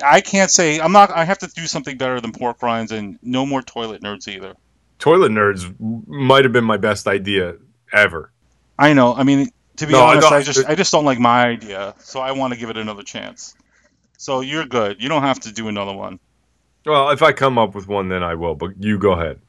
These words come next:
Speaker 1: Okay. Give me, like, six minutes.
Speaker 2: Okay. Do you want to, we'll reconvene here.
Speaker 1: Hmm.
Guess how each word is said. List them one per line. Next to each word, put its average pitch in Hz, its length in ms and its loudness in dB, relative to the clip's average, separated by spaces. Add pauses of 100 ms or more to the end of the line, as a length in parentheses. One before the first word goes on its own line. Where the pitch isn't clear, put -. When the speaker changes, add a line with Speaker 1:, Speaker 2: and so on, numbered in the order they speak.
(300)
Speaker 1:
Okay. 104 280 -14 (920)
Give 110 100 -10
me, 113 280 -6
like, 104 240 -10
six - 300 -14
minutes. - 500 -16 (640)
Speaker 2:
Okay. 101 340 0 (200)
Do 107 80 -4
you 110 40 2
want 117 200 6
to, 117 60 2
we'll 117 180 4
reconvene 107 680 0
here. 78 280 -8 (1700)
Speaker 1:
Hmm. 92 840 -16